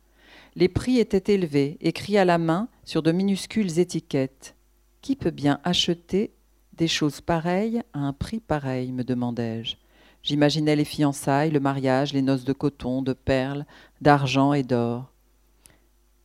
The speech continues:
Ainsi s'aiment les humains, me dis-je, et cela me donna envie de me changer en chienne ou en biche.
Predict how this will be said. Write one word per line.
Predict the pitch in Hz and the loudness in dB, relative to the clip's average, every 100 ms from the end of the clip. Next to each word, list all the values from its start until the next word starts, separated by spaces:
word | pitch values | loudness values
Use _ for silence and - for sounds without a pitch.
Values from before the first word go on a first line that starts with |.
| _ | _
Ainsi | 151 147 - 185 | -2 0 -2 -4
s'aiment | - 156 | 0 2
les | 151 139 | 2 2
humains, | 143 139 139 | 0 0 0
me | 131 | -2
dis-je, | 135 135 135 | -2 -2 -2
et | |
cela | - 151 | -2 0
me | 151 | 2
donna | 139 139 | 2 2
envie | 139 139 160 | 0 0 -2
de | |
me | 143 | -2
changer | - 143 143 147 | 0 0 0 -2
en | 135 | 0
chienne | - - 123 123 127 - - | 0 0 0 0 -4 -8 -2
ou | 127 | 0
en | 123 | 0
biche. | 113 113 - - - - | -2 -2 0 0 -4 -12